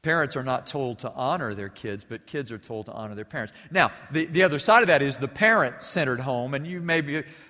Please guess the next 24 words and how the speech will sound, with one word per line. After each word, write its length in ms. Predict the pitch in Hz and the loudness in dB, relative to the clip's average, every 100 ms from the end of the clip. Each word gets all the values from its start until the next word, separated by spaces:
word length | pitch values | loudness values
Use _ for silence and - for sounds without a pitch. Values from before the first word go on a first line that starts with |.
| - | -4
have 100 | 139 | -2
seen 300 | - 190 160 | 0 0 0
homes 240 | 160 143 | -2 -2
like 220 | 143 135 170 | 0 0 4
that 200 | 139 147 | 2 4
where 200 | 143 143 | 0 0
the 100 | 139 | -4
parents 420 | 190 180 135 139 | -2 0 -2 -4
are 80 | 131 | -4
forever 380 | 151 156 175 | 2 2 2
talking 400 | 165 156 147 143 | 0 0 0 -2
to 100 | 135 | -6
their 120 | 135 120 | -6 -6
teenagers 480 | 165 147 127 117 | -6 -4 -4 -6
about 280 | 117 123 120 - - | 0 0 0 -4 -14
"my 240 | 131 151 151 | 2 6 8
house, 680 | 147 131 95 - - - - - _ _ _ _ | 8 6 4 0 -2 -2 -6 -20 _ _ _ _
and 140 | 131 123 | -8 -8
it's 140 | - | -8
my 340 | 139 151 160 | -2 6 6
way, 440 | 165 165 160 110 82 - - - _ _ _ _ | 8 6 6 4 0 -10 -20 -20 _ _ _ _
or 120 | 143 | -2
the 120 | 143 131 | 2 6
highway. 560 | 160 165 139 107 87 | 8 8 6 0 -2